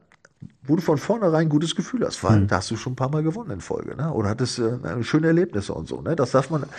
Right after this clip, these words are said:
Speaker 1: das darf man auch nicht ganz, ich meine, da geht jetzt keiner hin und sagt, "Ja, wir haben die letzten drei Spiele gewonnen, also gewinnen wir jetzt auch wieder." Aber,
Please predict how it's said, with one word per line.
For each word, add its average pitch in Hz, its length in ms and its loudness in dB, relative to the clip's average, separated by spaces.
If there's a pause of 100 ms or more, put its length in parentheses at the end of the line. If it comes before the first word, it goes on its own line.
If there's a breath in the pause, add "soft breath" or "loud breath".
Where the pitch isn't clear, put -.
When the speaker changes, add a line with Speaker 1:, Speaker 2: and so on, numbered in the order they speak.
(220 loud breath)
Speaker 1:
das 107 140 -2
darf 147 140 4
man 170 100 0
auch 170 160 2
nicht 165 160 -4
ganz, 160 240 0
ich 107 100 0
meine, 98 180 -2
da 95 100 0
geht 101 160 0
jetzt 107 160 2
keiner 98 180 4
hin 104 60 4
und 110 40 -2
sagt, 101 140 4
"Ja, 101 120 8
wir 104 60 6
haben 104 80 0
die 104 60 4
letzten 107 240 4
drei 95 140 4
Spiele 113 260 0
gewonnen, 110 220 6
also 101 180 4
gewinnen 113 200 4
wir 107 60 6
jetzt 104 160 6
auch 135 160 8
wieder." 90 200 2
Aber, 101 220 6